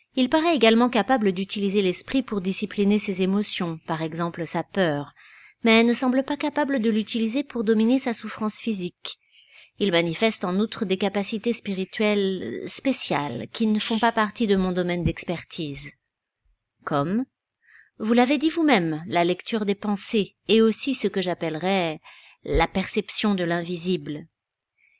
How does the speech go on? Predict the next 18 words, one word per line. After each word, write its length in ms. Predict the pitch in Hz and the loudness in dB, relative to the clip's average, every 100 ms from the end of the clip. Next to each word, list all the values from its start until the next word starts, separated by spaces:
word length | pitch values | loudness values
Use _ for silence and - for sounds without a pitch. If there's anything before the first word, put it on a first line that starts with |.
| _ _ | _ _
Que 100 | 370 | -2
voulez-vous 360 | 359 277 196 190 | 4 4 4 0
dire ? » « 340 | 175 170 180 - _ _ _ _ _ _ _ _ _ - - | -2 -2 -4 -8 _ _ _ _ _ _ _ _ _ -12 -8
Ce 160 | - 220 | -4 -2
que 140 | 202 | 4
nous 120 | 220 220 | 4 4
faisons 320 | 247 240 226 | 2 2 2
lorsque 300 | 170 160 208 | 2 0 -2
nous 160 | 180 | -2
projetons 420 | 175 190 175 175 190 | 0 -2 -2 -2 -4
notre 260 | 170 - | -4 -4
esprit 320 | 170 - - | -6 -6 -4
en 140 | 185 175 | -2 -2
un 120 | 180 | 0
lieu 280 | 185 214 208 | 2 4 2
pour 200 | - 170 | 0 -6
le 100 | 175 | -6
sonder. 540 | - 208 196 185 170 | -4 -2 -2 -2 -4